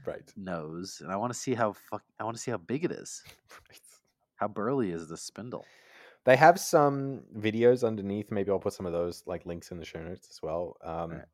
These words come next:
Speaker 2: Oh, yeah, you're right. They do. Okay, that's pretty good.
Speaker 1: Yeah.
Speaker 2: 'Cause that's one thing, w-, when you look at a Haas, the spindle nose is, like, not that big. It's kinda small.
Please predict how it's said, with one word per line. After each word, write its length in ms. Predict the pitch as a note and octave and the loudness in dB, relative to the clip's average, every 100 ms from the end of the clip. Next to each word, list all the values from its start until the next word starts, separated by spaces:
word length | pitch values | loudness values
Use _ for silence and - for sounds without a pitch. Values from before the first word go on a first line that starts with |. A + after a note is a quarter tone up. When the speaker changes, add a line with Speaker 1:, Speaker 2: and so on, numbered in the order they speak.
| _ | _
Speaker 2:
Oh, 120 | A2 G#2 | -4 -4
yeah, 260 | F2 C#2+ | -2 -4
you're 220 | C#2+ C2+ | -6 -12
right. 180 | C2+ B1+ - - | -14 -16 -20 -20
They 100 | - | -18
do. 180 | B1+ B1 - | -16 -16 -12
Okay, 180 | D#3+ - - | -12 -12 -12
that's 120 | A2 | -14
pretty 180 | - C2 | -12 -16
good. 80 | C#2+ - - - | -16 -20 -20 -10
Speaker 1:
Yeah. 240 | F2+ D#2+ | -6 -6
Speaker 2:
'Cause 100 | B2+ | 4
that's 140 | G3 D4 | 4 6
one 140 | A3+ | 2
thing, 160 | G#3 C#3 | 2 0
w-, 220 | B2 C3+ | -2 -2
when 200 | D3+ D#3+ | 0 2
you 140 | D3+ | 4
look 160 | C#3+ G#3 | 4 6
at 60 | |
a 60 | E3+ | 4
Haas, 460 | F#2 G2 A2+ - - | 6 2 2 -4 -10
the 140 | G2+ | -10
spindle 680 | - - D3+ D#3+ F#2+ D#2+ - F2+ | -8 -6 -2 0 0 -4 -8 -10
nose 640 | E2+ E2 D#2 - - - _ G2 | -8 -8 -10 -12 -18 -20 _ -18
is, 220 | - F2+ | -12 -6
like, 260 | F#2+ - - - _ _ - | -6 -6 -16 -20 _ _ -10
not 160 | G3+ - | -10 -6
that 140 | E3+ D#3+ - | -8 -6 -2
big. 340 | D#3+ F#2 - _ _ _ _ | -2 -2 -6 _ _ _ _
It's 80 | _ | _
kinda 180 | - D#3 | -12 -12
small. 340 | - C3 D#2 | -6 -8 -8